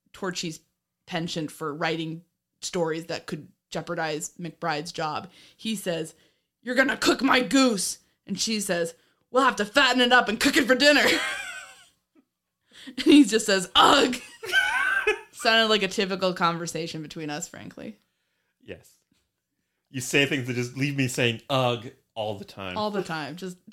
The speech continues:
Speaker 1: it's your catchphrase now. So, you know, that was, you know, there's some good quips. I enjoyed the quips.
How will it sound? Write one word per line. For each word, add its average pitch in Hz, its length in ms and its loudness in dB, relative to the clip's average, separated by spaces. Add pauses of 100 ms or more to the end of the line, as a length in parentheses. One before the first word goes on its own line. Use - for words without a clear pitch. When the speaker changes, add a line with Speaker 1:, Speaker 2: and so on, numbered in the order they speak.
(180)
Speaker 1:
it's - 800 -20
your 180 100 -14
catchphrase - 580 -8
now. 110 300 -14 (2250)
So, 233 540 0
you 269 180 2
know, 190 420 -4
that 240 260 2
was, 208 280 -4
you 277 100 -2
know, 185 260 -4
there's 277 280 -4
some 285 160 0
good 190 160 -2
quips. 156 400 -8
I 202 120 2
enjoyed 175 360 -2
the 160 60 -10
quips. - 580 -10